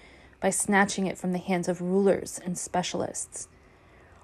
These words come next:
Only at the end of a process of social disalienation will nature become a worthwhile opponent, in a society in which man's creativity will not come up against man himself as the first obstacle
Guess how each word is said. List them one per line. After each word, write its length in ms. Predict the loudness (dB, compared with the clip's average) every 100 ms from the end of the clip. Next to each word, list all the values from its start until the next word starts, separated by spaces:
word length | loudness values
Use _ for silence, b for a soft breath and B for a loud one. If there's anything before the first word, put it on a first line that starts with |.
| b
Only 280 | 4 6 6
at 80 | 6
the 120 | 4
end 140 | 4 6
of 80 |
a 60 | 4
process 480 | 4 0 0 -2 -4
of 80 | -2
social 480 | 2 2 2 -2 2
disalienation 960 | 2 2 0 2 2 2 0 -2 -4
will 120 | -2
nature 600 | 2 2 0 2 2 2 -2
become 380 | -4 0 2
a 80 | 2
worthwhile 540 | 2 2 4 6 6 4
opponent, 720 | -2 -2 -2 -2 -6 -14 -20 b b b b b b
in 80 | 2
a 60 | 2
society 480 | 2 4 6 6 4
in 80 |
which 200 | 2 0
man's 260 | 0 0 0
creativity 760 | -6 -4 -2 0 0 2 2 2
will 160 | 2
not 240 | 2 0 -2
come 220 | 0 2
up 160 | 2
against 420 | -2 -2 -2 -2 0
man 220 | 2 0
himself 600 | -4 -4 0 0 0 -4
as 160 | -6 -6
the 80 | -6
first 420 | 2 4 2 -2
obstacle 640 | -4 -4 -8 -8 -8 -10